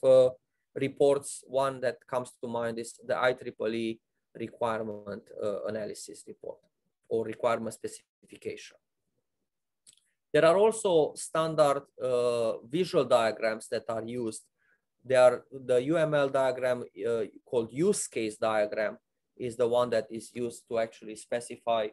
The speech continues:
how the user interacts with the system. What are the inputs? What are the outputs? Next step in developing software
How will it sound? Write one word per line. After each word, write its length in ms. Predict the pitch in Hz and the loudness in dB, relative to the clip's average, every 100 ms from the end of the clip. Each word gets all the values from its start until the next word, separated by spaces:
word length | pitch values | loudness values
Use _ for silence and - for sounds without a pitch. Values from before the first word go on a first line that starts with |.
| _ _ _ _ _ - | _ _ _ _ _ 0
how 140 | 151 | 2
the 160 | 147 139 | 2 0
user 400 | 156 160 147 135 | 2 0 0 -2
interacts 680 | 127 143 131 120 120 - | -4 -6 -2 0 -2 -6
with 140 | 120 110 | -14 -10
the 100 | 110 | -10
system. 520 | - 110 101 - 95 - | -10 -14 -14 -16 -20 -12
What 180 | 110 110 | -8 -4
are 140 | 117 | -6
the 80 | 104 | -6
inputs? 460 | - 117 117 107 - | -12 -12 -14 -18 -14
What 200 | 104 101 | -12 -12
are 140 | 101 - | -12 -10
the 60 | 73 | -8
outputs? 560 | 104 - - - - _ _ _ _ _ _ _ _ _ _ _ _ _ _ _ _ _ _ _ _ _ _ _ - | -8 -12 -18 -20 -20 _ _ _ _ _ _ _ _ _ _ _ _ _ _ _ _ _ _ _ _ _ _ _ 2
Next 520 | 254 311 - - - _ - | 4 4 -2 -12 -14 _ -14
step 500 | - - 190 226 - _ _ | -10 2 4 4 -2 _ _
in 420 | 165 165 160 147 | -2 0 0 -2
developing 540 | 143 143 180 175 175 127 | 0 4 4 4 -2 -10
software 720 | - 196 202 - 180 170 | 0 2 2 0 2 2